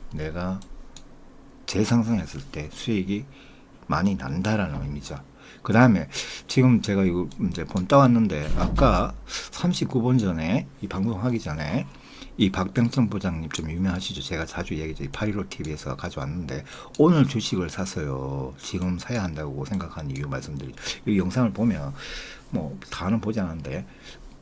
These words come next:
안 봐도 알만합니다. 왜 이들은 공포에서 주식을 오히려 더 많이 과감하게 매수를 하고 있을까?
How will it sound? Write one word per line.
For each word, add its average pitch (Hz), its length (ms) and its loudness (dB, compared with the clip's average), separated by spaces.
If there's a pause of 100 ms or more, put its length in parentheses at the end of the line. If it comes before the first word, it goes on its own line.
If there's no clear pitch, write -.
(220)
안 85 200 4
봐도 147 520 4
알만합니다. 87 680 0 (300)
왜 151 340 12
이들은 156 320 8
공포에서 98 520 2
주식을 95 460 -4
오히려 80 320 -4
더 85 140 -8
많이 78 260 -4
과감하게 85 520 -6
매수를 87 420 -4
하고 131 240 -4
있을까? - 460 -10